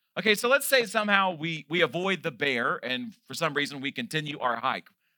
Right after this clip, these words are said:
You know, if you get free <laughs> childcare, you've really gotta take advantage of it, right? We continue our hike,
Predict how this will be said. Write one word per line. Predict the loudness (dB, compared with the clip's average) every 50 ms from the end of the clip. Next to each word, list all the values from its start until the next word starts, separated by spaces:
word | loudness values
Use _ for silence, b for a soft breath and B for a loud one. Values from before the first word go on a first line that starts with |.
| _ _ _ _ _ _ _ _
You | -8 -8
know, | -6 -8 -10 -12 _ _ _ _ -14
if | -8 -6
you | -4
get | -2 -4 -2
free | -2 -4 -4
<laughs> |
childcare, | -2 2 4 4 4 4 0 -2 -2 -2 -2
you've | -2 -6 -10 -6 -4
really | 0 2 2 2 0 -2 0
gotta | 2 2 2 2 0
take | -4 -4 -4 -4
advantage | -4 -2 -2 -2 -2 -2 -2
of | -2 -2 -2
it, | -4 B -8 -10 B B 2 B
right? | 6 6 6
We | 6 4
continue | 2 0 0 0 2 4 4 4 4 2 4
our | 6 8 8 8 6
hike, | 6 4 2 2 0